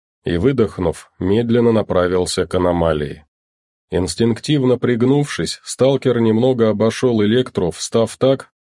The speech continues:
чтобы скрытое полупрозрачными облаками солнце светило ему в спину, а отбрасываемая тень ложилась на пульсирующую границу гигантской аномалии.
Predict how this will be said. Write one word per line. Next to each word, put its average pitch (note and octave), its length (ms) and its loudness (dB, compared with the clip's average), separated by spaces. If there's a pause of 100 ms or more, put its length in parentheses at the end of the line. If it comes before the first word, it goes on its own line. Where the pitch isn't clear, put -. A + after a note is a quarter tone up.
(120)
чтобы G2+ 380 -2
скрытое B2+ 540 0
полупрозрачными A2 1080 0
облаками A2 600 0
солнце B2+ 480 -2
светило A2+ 520 -2
ему A2+ 320 0
в A2 60 -10
спину, F2 560 -2 (260)
а E2+ 140 0
отбрасываемая F#2+ 920 0
тень B2+ 460 0
ложилась G#2 540 0
на A2+ 120 0
пульсирующую G#2+ 840 -2
границу G2 560 -2
гигантской F#2+ 720 -2
аномалии. F2+ 640 -2